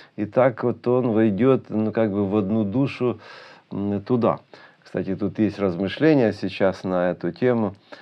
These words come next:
Э, ну, почему, м, э, как бы плоть вспоминается и дух, а души не вспоминаются. Вот тут вот, э, в небесном Иерусалиме. И в Иезекииле тридцать шестой, тридцать седьмой главе, по-моему, там души тоже не вспоминаются, там только кости,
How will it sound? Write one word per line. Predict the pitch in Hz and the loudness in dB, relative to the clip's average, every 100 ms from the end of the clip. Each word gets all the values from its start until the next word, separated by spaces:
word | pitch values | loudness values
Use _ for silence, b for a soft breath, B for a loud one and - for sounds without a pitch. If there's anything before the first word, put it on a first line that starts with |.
| B _ | B _
Э, | 87 | -8
ну, | 90 92 | -6 -6
почему, | 85 95 - 98 101 101 95 87 - | -6 -6 -6 -6 -4 -2 -2 -4 -8
м, | 101 92 87 85 82 | -8 -6 -6 -4 -6
э, | 80 80 78 | -6 -8 -6
как | 87 85 | -4 -4
бы | 80 | -4
плоть | - 113 156 160 | -6 2 2 2
вспоминается | - - 113 113 104 98 90 95 | -4 -6 -2 2 2 2 0 0
и | 95 | 0
дух, | 95 131 120 | 0 -2 -2
а | 95 | -4
души | 87 107 104 101 | -2 -2 -4 -4
не | 98 98 | -2 -4
вспоминаются. | 90 - 98 104 104 85 80 - 76 | -6 -6 -2 0 0 0 -2 -6 -10
Вот | 76 | -8
тут | 90 82 | -8 -6
вот, | 82 - | -8 -8
э, | 85 | -6
в | 82 82 | -4 -4
небесном | 90 92 104 104 95 | -4 -2 -2 -2 -4
Иерусалиме. | 92 92 90 - 98 98 73 71 B B B B - | -2 -2 -4 -4 -2 -2 -2 -10 B B B B -4
И | |
в | 95 | 0
Иезекииле | 95 87 90 92 113 117 98 | 2 0 -2 -2 0 0 0
тридцать | 87 85 | -2 -6
шестой, | - - - 98 | -8 -14 -6 -4
тридцать | 92 90 - | -4 -6 -6
седьмой | 90 98 92 | -4 -2 -2
главе, | 87 90 104 | -2 -2 -2
по-моему, | 104 95 95 95 | -4 -4 -2 -2
там | 87 92 92 | -2 -2 -2
души | 104 98 95 | -2 -4 -6
тоже | - 95 | -4 -2
не | 90 85 | -2 -4
вспоминаются, | - 90 95 117 127 98 92 | -6 -4 0 2 2 0 -4
там | - 90 | -8 -8
только | - 87 85 | -8 -6 -6
кости, | - 131 - - 113 | -4 -4 -4 -4 -6